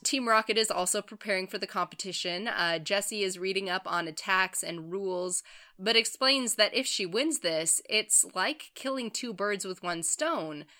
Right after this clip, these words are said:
since not only will Jessie have achieved her lifelong goal of being famous, they'll also be able to recruit new Team Rocket members out of Hoenn thanks to her fame. So good luck to her,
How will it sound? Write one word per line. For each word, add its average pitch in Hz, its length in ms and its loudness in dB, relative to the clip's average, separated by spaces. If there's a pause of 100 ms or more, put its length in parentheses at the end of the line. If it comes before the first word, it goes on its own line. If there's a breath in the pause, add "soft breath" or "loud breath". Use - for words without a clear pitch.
(200 loud breath)
since 202 340 -4
not 208 200 4
only 208 280 2
will 185 140 0
Jessie 185 380 2
have 180 240 4
achieved 202 420 -4
her 202 160 -2
lifelong 180 500 0
goal 175 280 2
of 165 120 -6
being 160 240 -6
famous, 226 600 2 (340 loud breath)
they'll 233 160 6
also 214 380 4
be 190 200 2
able 185 160 0
to 190 120 -2
recruit 180 500 -4
new 202 220 -2
Team 175 320 -4
Rocket 170 300 0
members 190 480 0
out 165 180 2
of 208 140 -2
Hoenn 175 520 -2
thanks 165 320 0
to 170 140 -6
her 156 220 -8
fame. 165 580 -2 (960)
So - 180 0
good 240 200 0
luck 208 240 8
to 208 140 0
her, 220 260 6